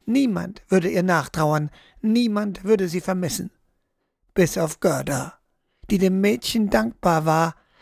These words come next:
dass sie am Ende nicht ganz zum Monster geworden war. Das gab Gerda Hoffnung für die Menschheit. Niemand war voll und ganz böse. Jedes Verhalten hatte einen Grund. Es mochte keine Entschuldigung sein,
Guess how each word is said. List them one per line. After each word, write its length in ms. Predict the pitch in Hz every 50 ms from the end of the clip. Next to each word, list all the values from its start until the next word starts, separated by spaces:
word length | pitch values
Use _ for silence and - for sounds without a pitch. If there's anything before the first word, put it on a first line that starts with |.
| _ -
dass 160 | - 190 175 -
sie 100 | 202 190
am 140 | 180 -
Ende 340 | - 226 208 226 226 240 233
nicht 460 | 214 208 208 233 208 - - - -
ganz 400 | - 220 165 143 147 - - -
zum 240 | - - 196 175 170
Monster 420 | 175 175 165 147 - - - 170 151
geworden 480 | 160 151 143 139 139 139 143 139 135
war. 360 | 131 127 131 127 - - _ _ _ _ _ _ _ _ _ _ _ _ _ _ _ _ _ _ _
Das 340 | - 202 180 180 - - -
gab 320 | - 185 160 170 - - -
Gerda 460 | 190 175 160 156 156 160 160 147 135
Hoffnung 480 | 165 156 - - 160 151 143 143 139
für 160 | 127 - 170 156
die 100 | 151 151
Menschheit. 640 | 151 143 131 123 - - - - - - - - _ _ _ _ _ _ _ _ _ _ _ _ _ _ _ _ _ _ _ _ _
Niemand 600 | - 180 190 220 226 220 220 220 220 208 185 175
war 180 | 180 170 156 147
voll 300 | - - 202 202 180 175
und 180 | 165 160 156
ganz 260 | - 170 151 147 - -
böse. 460 | - 185 151 117 101 - - 143 - - _ _ _ _ _ _ _ _ _ _ _ _ _ _
Jedes 480 | _ - 180 208 240 247 214 240 - -
Verhalten 540 | - 202 175 151 170 190 196 - 214 170 156
hatte 200 | 165 - 180 170
einen 220 | 170 170 185 180
Grund. 420 | - - 156 131 - 151 - - _ _ _ _ _ _ _ _ _ _ _ _ -
Es 200 | 214 170 - 202
mochte 400 | 220 240 226 - - - 214 208
keine 320 | - 208 226 220 214 -
Entschuldigung 640 | 226 208 - - - 254 240 180 165 147 139 143
sein, 340 | 143 139 160 151 147 147 135